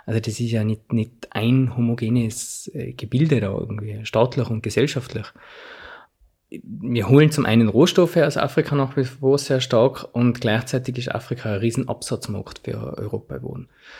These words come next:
Für Lebensmittel, für Güter, die bei uns nicht mehr zu verkaufen sind und mit Exportförderungen, gerade aus den E-U-Töpfen, äh, ist halt einfach so, dass selbst wenn man manche Produkte dort verschenken würde, würde man noch Gewinn machen mit dem Produkt.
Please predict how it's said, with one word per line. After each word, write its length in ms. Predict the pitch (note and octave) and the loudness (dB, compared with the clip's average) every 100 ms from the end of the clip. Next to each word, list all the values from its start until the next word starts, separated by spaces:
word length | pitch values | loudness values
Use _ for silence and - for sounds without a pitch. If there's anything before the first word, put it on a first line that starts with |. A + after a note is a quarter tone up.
| - | -20
Für 100 | - | -4
Lebensmittel, 640 | G2 A2+ C#3 B2+ A#2+ - G#2+ | 2 4 4 0 -4 -2 -6
für 380 | - G#2+ G2 G2 | -6 -4 -2 -4
Güter, 380 | - A#2+ B2+ A2 | -2 -2 -2 -6
die 100 | G#2+ | -6
bei 120 | - | -6
uns 260 | A2+ - | -6 -6
nicht 180 | A#2+ - | -10 -10
mehr 80 | A2+ | -12
zu 140 | - | -12
verkaufen 480 | - G#2+ - A#2+ D3 | -10 -6 0 0 0
sind 240 | B2+ B2+ A#2+ | -2 -2 0
und 100 | A2+ | -2
mit 180 | G#2+ | -2
Exportförderungen, 920 | A2+ - - C3+ D3 C#3+ C3 B2 A#2+ A2+ | -6 -8 0 0 2 0 2 2 0 0
gerade 200 | G#2+ G#2+ | -2 -4
aus 120 | G#2 | -4
den 100 | G#2 | -6
E-U-Töpfen, 680 | G2+ D#3 D#3 C#3+ - C3+ B2 - - - - - - | -4 -6 -4 -6 -4 -8 -8 -16 -18 -18 -20 -18 -2
äh, 240 | A#2+ A#2 | 0 0
ist 160 | A#2+ - | -2 0
halt 120 | A#2 | 2
einfach 240 | A#2 A#2 | 2 0
so, 120 | - B2+ | -2 0
dass 220 | A#2+ - | 0 0
selbst 260 | A2 - | -2 0
wenn 140 | A#2+ A2+ | 0 2
man 260 | A2+ A2 | 2 0
manche 340 | G#2+ A2+ B2+ B2+ | 2 0 0 -2
Produkte 720 | A#2+ A2+ B2+ - B2 A2 G2+ - _ _ - | -4 -6 -8 -4 2 2 2 -6 _ _ 2
dort 240 | A#2+ B2 | 2 2
verschenken 600 | - - A#2+ D3+ - A2+ | -4 2 2 2 0 2
würde, 360 | A#2+ A2+ A2 F#2+ | 4 4 0 0
würde 240 | A#2 B2 | 2 4
man 200 | A2+ G#2+ | 2 2
noch 220 | A2+ A2 - | 0 -2 -6
Gewinn 320 | G#2+ C3 C#3 | 2 4 4
machen 340 | G#2+ - - - | 2 -6 -12 -10
mit 280 | - A2 - | -4 -2 -2
dem 80 | G2+ | -4
Produkt. 480 | - G#2 - - | -4 -6 -8 -16